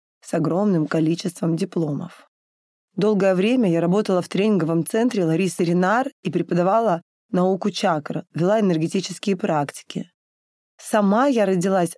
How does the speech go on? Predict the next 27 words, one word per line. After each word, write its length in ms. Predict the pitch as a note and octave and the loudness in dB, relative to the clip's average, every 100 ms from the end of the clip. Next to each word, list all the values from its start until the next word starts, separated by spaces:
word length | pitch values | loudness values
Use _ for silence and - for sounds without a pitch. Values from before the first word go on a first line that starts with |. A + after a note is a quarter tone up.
| - | -4
с 80 | F3 | -2
достаточно 800 | E3+ F3 - A3 B3+ - G#3 | 0 -4 -2 -2 -2 -2 -2
серьёзными 840 | F3+ G3+ F3 G3+ B3 A#3+ G3+ E3+ - | -2 0 0 2 2 2 2 2 0
базовыми 540 | E3 F3 F#3 G3 F#3+ G3+ | -2 0 0 0 0 -2
травмами. 720 | - G#3 E3 D#3+ D3+ D#3 F3 _ _ _ _ _ - | -2 -2 0 0 -2 -2 -8 _ _ _ _ _ -2
Иногда 280 | F#3+ F#3+ B3 | 0 2 2
мне 100 | G#3 | 2
даже 260 | G#3 G3 | 0 0
говорили: 640 | F#3+ G3+ G#3+ B3+ G3+ E3 - _ _ _ | 0 2 2 2 0 -2 -6 _ _ _
«Странно, 640 | - - G#3 B3+ C4+ E3+ - | -14 -2 0 2 2 0 -2
что 220 | - F3+ | -6 -6
ты 140 | F3 F3+ | -4 -4
после 360 | F#3 - F3 | -4 -2 -2
этого 280 | F3+ E3+ F3 | -2 0 -2
всего 500 | - F#3+ D#3+ G3 A#3+ _ | -2 -4 -2 -2 -4 _
жива». 540 | - G#3 G3+ D#3+ D3 - _ _ _ _ _ | -6 -4 -2 -2 -4 -8 _ _ _ _ _
По 100 | - | -6
большому 420 | E3+ F#3 - F3+ F3 | 0 0 2 0 0
счёту 380 | - B3 - B3 | 0 -4 -4 -6
это 220 | G3 A3 | -2 0
верно. 500 | G3+ D#3 - - - _ _ _ _ | 0 -2 -4 -12 -12 _ _ _ _
Теперь 280 | - G#3 B3+ | -10 -2 0
же 140 | A3+ A3 | 0 0
клиенты, 600 | F#3+ G3 C4+ C4 E3 - | 0 2 2 0 -2 -4
друзья 420 | E3+ F#3 E3+ A#3 | -2 0 2 2
и 60 | G3+ | 2
близкие 640 | F3 G#3+ C4 - F3+ D#3 | 2 0 -2 -2 -2 -2